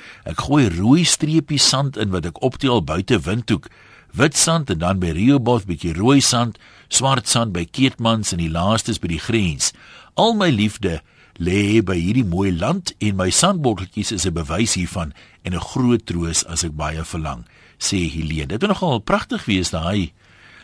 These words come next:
daai verskillende kleure, né? Niels en George, kom ons kuier by jou. Hallo.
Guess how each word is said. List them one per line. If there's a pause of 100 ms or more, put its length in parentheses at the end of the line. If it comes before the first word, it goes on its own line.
(180)
daai
verskillende
kleure,
né? (500)
Niels
en
George,
kom
ons
kuier
by
jou.
Hallo.